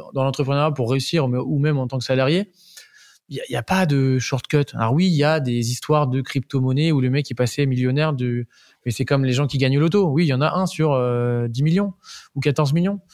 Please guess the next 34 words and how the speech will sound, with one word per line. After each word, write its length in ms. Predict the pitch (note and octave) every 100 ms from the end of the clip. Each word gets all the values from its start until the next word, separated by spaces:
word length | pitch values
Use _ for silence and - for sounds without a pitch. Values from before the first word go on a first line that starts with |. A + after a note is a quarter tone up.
| - - _ -
Et, 140 | C3+
euh, 600 | C3 C3 C3 C3+ C3+ C3+ C3+ -
et, 120 | C3
et, 240 | B2+ C#3 C#3 - C3+
et, 160 | B2+ -
et 40 |
c'est 140 | C3 D3
vrai 160 | E3+ F#3+
qu'aujourd'hui, 600 | C#3+ C3+ C3+ D3 D3 G3
il 20 |
y 60 | D#3
a 60 |
pas 180 | A#2+ F3+
de, 220 | C#3+ B2+
il 80 | B2
y 60 | A#2+
a 80 | B2+
pas 180 | F3
de, 400 | E3 B2 A#2 A2 A#2+ -
de 100 | A#2+
raccourci. 560 | A#2+ B2+ - - B2+
Si 120 | A2 -
tu 160 | -
veux 60 | B2
réussir, 420 | B2+ A#2+ - D#3+
faut 120 | - A#2
bosser. 500 | A#2+ A#2 C#3+ D#3 D#3 _ - - _
Si 140 | -
tu 140 | - B2+
veux 100 | B2+
réussir, 520 | C3 - D3 C#3 B2+
et 200 | A#2+ A2+ A2+
faut, 520 | - A#2 A2+ A2 A2 - - - -
et 400 | A#2 A2 - A2